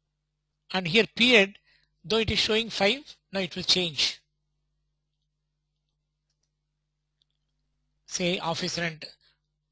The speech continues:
uh, four hundred, three nought two. Telephone expenses account, this is.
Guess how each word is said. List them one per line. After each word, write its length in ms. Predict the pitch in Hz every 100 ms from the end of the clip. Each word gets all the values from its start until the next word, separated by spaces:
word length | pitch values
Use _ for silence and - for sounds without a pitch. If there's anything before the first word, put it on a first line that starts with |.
| -
uh, 440 | 156 151 147 147 139 -
four 160 | 156 160
hundred, 340 | 151 165 175 -
three 160 | 160
nought 200 | 160 156 -
two. 120 | 160 - _ _ _ _ _ - _ - - - _
Telephone 320 | 165 165 165
expenses 420 | 151 - 143 143
account, 320 | 127 117 117 113
this 180 | -
is. 380 | 110 101 - -